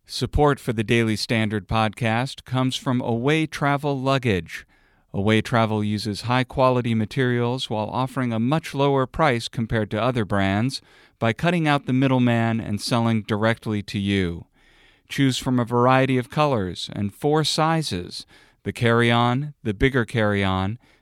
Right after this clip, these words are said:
the medium, or the large. All the suitcases are made with premium German polycarbonate, unrivaled in strength and impact resistance, and very lightweight. On the bottom of the bags come four three hundred and sixty degree spinner wheels.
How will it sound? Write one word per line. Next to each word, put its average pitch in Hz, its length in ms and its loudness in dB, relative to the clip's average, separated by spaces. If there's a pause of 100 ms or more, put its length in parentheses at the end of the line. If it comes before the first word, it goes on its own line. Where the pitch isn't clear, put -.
(120)
the 113 80 2
medium, 117 640 2 (160)
or 113 220 0
the 120 100 0
large. 113 760 2 (580)
All 117 180 2
the 117 120 0
suitcases 110 640 -4
are 104 100 -2
made 107 220 0
with 104 240 -8
premium 143 500 2
German 127 360 0
polycarbonate, 117 840 -2 (400)
unrivaled 120 580 4
in 107 120 0
strength 127 520 -4 (240)
and 95 120 -4
impact 117 520 2
resistance, 113 680 -4 (120)
and 98 180 -2
very 113 360 0
lightweight. 104 600 -2 (840)
On 110 140 2
the 110 80 2
bottom 120 340 6
of 107 120 -2
the 110 60 -6
bags 110 480 0
come 107 380 -2
four 143 500 -2
three 147 340 -4
hundred 139 260 0
and 123 100 -4
sixty - 360 -6
degree 127 360 -4
spinner 147 440 -2
wheels. 95 520 -4